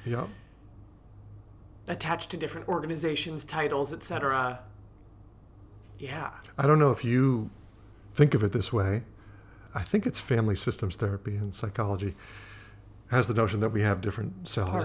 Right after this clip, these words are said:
Speaker 2: Parts,
Speaker 1: different
Speaker 2: yeah.
Speaker 1: parts. And I, I love that notion of, like, give voice to this part, the part of me that's afraid, the part of me that's confident, the part of me that doesn't care. And just let 'em have a conversation.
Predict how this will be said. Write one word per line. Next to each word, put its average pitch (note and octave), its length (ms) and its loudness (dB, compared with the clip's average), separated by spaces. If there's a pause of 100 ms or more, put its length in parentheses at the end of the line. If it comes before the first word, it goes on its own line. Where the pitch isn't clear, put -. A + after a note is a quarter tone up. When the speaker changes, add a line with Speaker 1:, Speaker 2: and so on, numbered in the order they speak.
Speaker 2:
Parts, - 120 -8
Speaker 1:
different E3 240 2
Speaker 2:
yeah. C3+ 60 -4
Speaker 1:
parts. G2+ 300 0
And G2+ 160 -2 (140)
I, D3 220 2
I D#3+ 40 4
love B2 520 2
that A2+ 180 -2
notion G#2+ 280 -2
of, G#2 60 -2
like, G#2+ 140 -6
give C3+ 140 -2
voice A#2+ 300 0
to - 60 -12
this G#2+ 160 -6
part, G#2 220 -2
the A2+ 80 -6
part C3 200 4
of A#2+ 60 2
me A2+ 80 2
that's G#2+ 220 -2
afraid, A#2 340 0
the G#2 80 -6
part G#2 160 -2
of G2 60 -2
me G#2+ 60 0
that's A2+ 120 -8
confident, D3 420 -2
the G2+ 60 -8
part A2+ 180 -8
of G#2 60 -4
me G#2 80 0
that G2+ 140 -4
doesn't G#2+ 240 -2
care. B2 360 2 (1040)
And B2 140 -2
just C3 320 -6
let C3 100 4
'em A#2+ 100 2
have A#2 140 2
a G#2+ 40 -2
conversation. A2+ 760 0